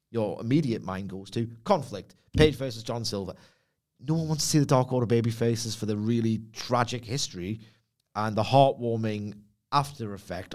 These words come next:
of it, at least in fiction, obviously. No one wants to see the Dark Order turn heel, realistically, none of them are, are a real threat to, um, Hangman Page's world title reign, so there's not business in it. Sentimental reasons, there's none.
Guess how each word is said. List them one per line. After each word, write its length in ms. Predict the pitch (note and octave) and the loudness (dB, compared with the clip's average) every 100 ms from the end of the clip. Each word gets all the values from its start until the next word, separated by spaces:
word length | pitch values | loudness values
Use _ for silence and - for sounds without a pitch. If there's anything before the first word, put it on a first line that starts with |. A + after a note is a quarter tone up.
| - | -2
of 180 | C#3 A#2 | 0 0
it, 240 | F#2 - - | -4 -6 -6
at 60 | |
least 220 | A#2+ B2 A2+ | -4 -2 -2
in 140 | G2+ | -4
fiction, 500 | G2 - A#2 A2 F#2+ | -8 -8 -6 -6 -6
obviously. 520 | F2+ E2+ D#2+ - D#2 - _ - - - _ _ _ _ | -6 -6 -8 -8 -10 -10 _ -20 -20 -20 _ _ _ _
No 120 | C#3+ F3 | -2 0
one 80 | |
wants 120 | F3 E3+ | 0 -4
to 60 | |
see 60 | D3+ | -4
the 60 | C3+ | 0
Dark 260 | C3 A2+ | 0 0
Order 140 | A2 G#2 | -4 -4
turn 200 | F#2+ F2+ | -6 -6
heel, 300 | F2 G#2+ C#3 _ _ _ _ - | -8 -12 -14 _ _ _ _ 0
realistically, 580 | C#3+ D3 B2+ B2+ - A#2+ | 4 4 4 -6 -6 -2
none 140 | B2 | -2
of 60 | A#2 | 0
them 140 | A2 | 0
are, 100 | A2+ | -2
are 180 | D#2+ G2+ | -2 -2
a 60 | G2+ | -2
real 240 | G2 G#2 | -2 -2
threat 540 | G2+ - - G#2 G#2+ - - | -4 -10 -6 -4 -4 -8 -6
to, 460 | G#2 F#2 F#2 F2+ - | -2 -2 -4 -6 -4
um, 400 | F2+ F2+ F2 E2 | -4 -4 -8 -10
Hangman 340 | G#2 G2 F2 | -8 -6 -8
Page's 320 | F#2 F#2 - F#2 | -6 -6 -6 -6
world 180 | F2+ | -6
title 320 | - F2+ C#2 D#2+ | -4 -6 -4 -6
reign, 220 | D#2+ F#2 | -8 -6
so 120 | - | -8
there's 80 | G2+ | -6
not 260 | A2+ - | -8 -2
business 440 | - A#2+ A2+ G#2+ G#2 | 0 0 -2 -10 -8
in 80 | G#2+ | -6
it. 160 | C3+ - _ _ _ _ - | -8 -12 _ _ _ _ -6
Sentimental 680 | - C#3 B2+ B2 A#2+ G#2 | 2 4 2 0 -6 -2
reasons, 480 | A#2 A#2+ G#2+ A#2+ A#2+ | 2 2 0 -4 -6
there's 240 | - F#2 | -6 -6
none. 420 | G2 G#2+ G2+ A2+ | -4 -4 -4 -4